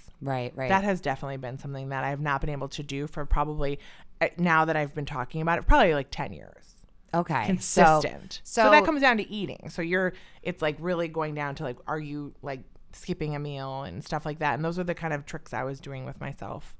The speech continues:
Speaker 1: Interesting.
Speaker 2: Yeah.
Speaker 1: Okay. So when you get divorced and you're starting to gain weight, you're actually in this process,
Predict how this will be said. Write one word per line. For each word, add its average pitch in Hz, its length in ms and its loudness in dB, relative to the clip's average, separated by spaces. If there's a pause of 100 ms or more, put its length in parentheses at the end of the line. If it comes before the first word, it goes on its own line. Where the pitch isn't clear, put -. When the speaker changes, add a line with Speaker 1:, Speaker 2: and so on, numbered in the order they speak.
Speaker 1:
Interesting. 123 560 -6
Speaker 2:
Yeah. 151 100 0
Speaker 1:
Okay. 135 280 0
So 151 380 6 (340)
when 185 680 6
you 160 260 0
get 196 220 4
divorced 160 560 4
and 143 320 0
you're 131 520 2
starting 180 400 2
to 170 60 0
gain 147 240 -4
weight, 147 300 -2
you're 165 160 2
actually 175 500 4
in 147 120 -2
this 147 120 -2
process, 165 640 4